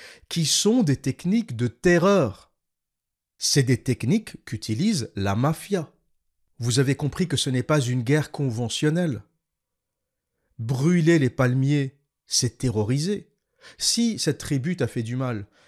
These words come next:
et que, admettons, tu vas à la guerre, ben fais la guerre, mais pas contre des civils, pas en brûlant les palmiers,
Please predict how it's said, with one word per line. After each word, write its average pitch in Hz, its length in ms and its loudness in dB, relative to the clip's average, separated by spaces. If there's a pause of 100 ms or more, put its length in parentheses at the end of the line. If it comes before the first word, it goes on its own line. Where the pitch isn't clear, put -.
(180)
et 127 160 0
que, 151 220 2
admettons, 131 500 0
tu 139 180 -10
vas 110 160 -2
à 113 60 0
la 110 100 -2
guerre, 113 340 -4 (220)
ben 101 220 -6
fais - 200 -8
la 120 140 -2
guerre, 220 400 -4 (420)
mais 120 140 2
pas 139 240 -2
contre 113 380 -8
des 98 100 -6
civils, 160 540 -8 (440)
pas 170 280 2
en 127 120 0
brûlant 120 460 0
les 101 140 -2
palmiers, 170 640 -4